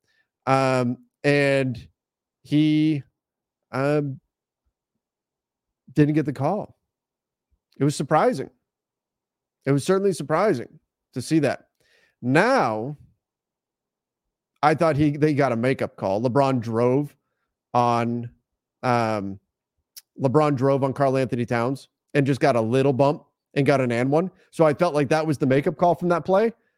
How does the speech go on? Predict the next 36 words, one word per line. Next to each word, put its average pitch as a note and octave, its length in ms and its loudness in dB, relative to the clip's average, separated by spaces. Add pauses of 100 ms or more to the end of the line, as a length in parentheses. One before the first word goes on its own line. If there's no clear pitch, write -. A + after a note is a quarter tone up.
(420)
But D3 100 2
nonetheless, G3+ 540 2
yeah, A#3+ 140 4
we A3 140 2
talked B3+ 240 0
about B3 180 2
that A3 200 2
over D3+ 320 2
on, C#3 180 -2
on C#3 140 0
the C3+ 100 2
live C3+ 240 2
show D3 100 -4
too. E3+ 160 0
By G#3+ 140 4
the A3 60 2
way, D#3 140 2
if B2+ 80 -2
you C3 60 -2
guys G3+ 180 2
didn't F3+ 140 2
know C#3+ 120 2
this B2 200 -4
yet, G#2+ 140 -2 (520)
we D#3 160 6
are E3 80 4
now D3+ 300 2
doing D3+ 320 0
our C3+ 100 0
live B2+ 280 0
play-by-play D3+ 580 0 (220)
is D#3 340 2
on E3 260 2
YouTube D3 380 0
as A2 120 -4
well. C3+ 300 -2